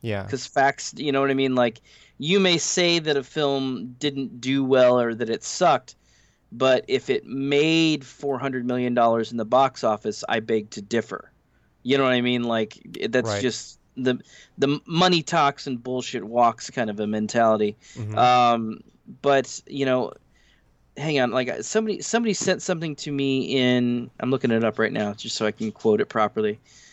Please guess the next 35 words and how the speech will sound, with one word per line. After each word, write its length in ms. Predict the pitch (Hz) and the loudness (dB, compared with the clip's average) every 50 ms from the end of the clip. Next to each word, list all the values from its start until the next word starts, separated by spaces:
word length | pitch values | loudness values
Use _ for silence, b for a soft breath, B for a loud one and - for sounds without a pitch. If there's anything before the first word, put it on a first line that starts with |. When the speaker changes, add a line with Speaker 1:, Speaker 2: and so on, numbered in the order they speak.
| B B B B B B _ | B B B B B B _
Speaker 2:
Um, 560 | - 117 113 113 110 110 107 104 101 98 110 - _ _ _ _ _ _ _ _ _ _ _ _ _ _ _ - - _ _ | 0 2 4 4 4 4 2 0 -4 -8 -12 -16 _ _ _ _ _ _ _ _ _ _ _ _ _ _ _ -18 -18 _ _
and 200 | - 139 143 151 | 0 0 2 2
this 160 | 180 196 - 196 | 2 2 2 -2
is, 120 | 175 160 | -2 0
like, 140 | 180 165 147 | 0 0 0
an, 100 | 156 135 | 0 -2
a, 60 | 131 | -2
te-, 160 | - - 170 - | -4 -6 -6 -4
a 100 | - 143 | -4 -4
testament. 580 | - - - 156 143 - - 123 113 113 - 127 | -4 -2 -2 -2 -2 -2 -8 -10 -10 -8 -6 -4
And 20 | |
I, 520 | 131 127 - 82 135 143 127 101 127 151 147 135 - | -2 -2 0 0 0 0 0 0 -2 -2 -4 -4 -4
I, 80 | - 143 | -6 -6
I 40 | 131 113 - - _ | -4 -6 -12 -18 _
follow 280 | - 208 202 202 202 196 | 0 4 4 4 4 4
my 220 | 185 170 156 147 | 2 2 0 0
train 300 | 143 - - 170 156 147 | -2 -6 -8 -6 -6 -4
of 80 | 135 - | -6 -8
thought, 320 | - - 143 131 127 127 | -2 2 2 4 4 2
if 140 | 120 - 127 | 0 -2 -4
you 100 | 117 110 | -6 -4
will. 400 | 113 123 123 117 107 101 104 110 _ b b b b b b b b b b _ | 0 2 4 4 4 2 -2 -6 _ b b b b b b b b b b _
Um, 520 | - 131 127 123 120 120 117 107 104 104 - _ - _ | 2 2 4 4 4 2 2 -2 -6 -10 -14 _ -10 _
but 100 | 135 131 - | -6 -4 -2
somebody 260 | - 202 202 190 175 | -2 -2 0 0 -2
sent 200 | - - 170 - | -2 -2 -4 -2
me 80 | 147 | -4
this 200 | 131 131 123 - | -6 -6 -6 -6
meme 540 | 135 135 139 143 143 135 123 113 113 107 - - | -6 -4 -2 0 0 0 0 0 -2 -4 -8 -10
where 220 | - 120 123 120 | -6 -2 0 2
it 140 | 117 110 117 | 4 4 2
was 140 | 120 117 113 | 2 -2 -2
just 220 | 123 120 - - | -4 -6 -6 0
like, 320 | 123 117 113 110 - - b b b b b b b b b b b _ | 2 2 2 2 0 -4 b b b b b b b b b b b _
um, 480 | - 123 117 117 117 113 107 107 - - | 0 2 4 4 4 2 0 -4 -8 -10